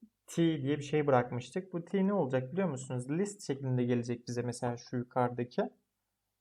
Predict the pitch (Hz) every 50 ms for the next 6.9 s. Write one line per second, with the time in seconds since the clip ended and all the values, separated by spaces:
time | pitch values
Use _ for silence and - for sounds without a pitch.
0 | _ _ _ _ _ _ _ _ - 147 139 170 208 208 - - - - _ _
1 | _ _ _ _ _ _ _ _ _ _ _ _ _ _ _ _ _ _ _ _
2 | _ _ _ _ _ _ _ _ _ _ _ _ _ _ _ _ _ _ _ _
3 | _ _ _ _ _ _ _ - 180 156 160 196 202 202 - - - - - -
4 | _ - 220 180 143 131 131 127 127 131 131 135 131 - - - - - _ _
5 | _ _ _ _ _ _ _ _ _ _ _ _ _ - _ _ _ _ - 151
6 | 147 151 - 180 - 185 180 156 135 123 123 - 139 - - - -